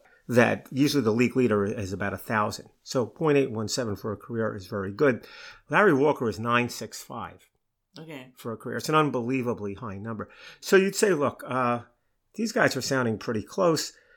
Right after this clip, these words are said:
Speaker 1: Uh, um, surely, um,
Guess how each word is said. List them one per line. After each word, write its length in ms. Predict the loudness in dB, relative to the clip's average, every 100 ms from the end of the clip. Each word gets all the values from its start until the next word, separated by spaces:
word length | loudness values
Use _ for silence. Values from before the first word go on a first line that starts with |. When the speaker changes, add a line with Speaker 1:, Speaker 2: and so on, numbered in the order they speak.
| _ _
Speaker 1:
Uh, 420 | 0 2 4 2 -2 _ _ _ _ -10
um, 480 | -4 -2 -2 -6 -8 _ _ _ _ _ -20 -20 _ _ _ _ -16
surely, 640 | -2 0 2 4 4 2
um, 460 | 0 -2 -2 -6